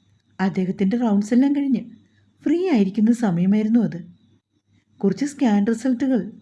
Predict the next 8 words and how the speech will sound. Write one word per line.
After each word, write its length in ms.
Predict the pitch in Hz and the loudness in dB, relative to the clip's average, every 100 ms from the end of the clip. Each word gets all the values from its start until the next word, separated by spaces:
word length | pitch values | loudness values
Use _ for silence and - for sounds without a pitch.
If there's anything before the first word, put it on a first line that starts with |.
| _ _ _ _ - | _ _ _ _ -2
അവർക്ക് 300 | 208 208 226 | 0 0 2
നേരെ 280 | 214 180 202 | 2 2 2
നീട്ടിക്കൊണ്ട് 540 | 214 170 190 233 208 247 - _ _ _ _ _ _ | 0 0 -2 -2 -2 -6 -14 _ _ _ _ _ _
ഒരു 120 | 370 381 | -4 2
നീണ്ട 320 | 240 190 214 294 | 4 4 4 2
സംഭാഷണത്തിന് 1300 | 214 185 180 196 226 214 - - _ _ _ - 233 240 | -2 -2 -2 -2 -2 -4 -8 -20 _ _ _ -2 0 0
തയ്യാറെടുക്കും 640 | 226 165 180 208 214 262 | -2 -2 -2 -2 0 2
വണ്ണം 260 | 208 160 | 2 0